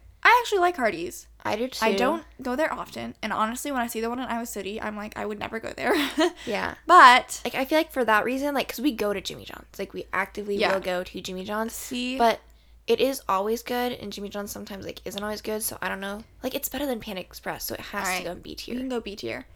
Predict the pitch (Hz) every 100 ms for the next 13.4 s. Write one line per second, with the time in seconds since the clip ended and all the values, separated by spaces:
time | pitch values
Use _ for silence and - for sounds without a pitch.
0 | - - 226 220 214 226 330 320 320 320
1 | 311 320 330 311 277 226 220 233 262 226
2 | 233 226 220 226 233 233 226 - 226 240
3 | 226 226 247 247 262 262 262 269 - 240
4 | 269 269 294 - - - - - - -
5 | 240 240 247 262 - - - 311 349 415
6 | 453 - 427 466 330 226 - - - -
7 | - 311 349 359 320 285 240 220 - -
8 | - - - - - - - 254 294 311
9 | 302 - - - - 240 311 262 - 202
10 | 220 220 262 220 226 226 214 190 185 -
11 | - - - 202 220 262 269 - 196 214
12 | 208 220 196 190 233 196 196 190 190 196
13 | - 202 202 -